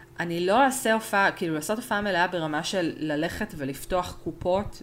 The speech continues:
ולעשות, אה, אה, חגית גינזבורג בהופעת סטנדאפ. אני לא אעשה את זה עד שאני לא אדע שיש קהל שיבוא לה-, להופעה הזאת,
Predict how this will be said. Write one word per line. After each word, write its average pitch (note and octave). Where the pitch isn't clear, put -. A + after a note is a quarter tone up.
ולעשות, D3+
אה, E3+
אה, C#3+
חגית F3
גינזבורג F3+
בהופעת D#3
סטנדאפ. G#3
אני F3
לא A#3+
אעשה C4+
את C4
זה A3+
עד G3+
שאני G#3+
לא F#3+
אדע F3
שיש F3
קהל F#3+
שיבוא E3+
לה-, G3
להופעה D#3+
הזאת, D3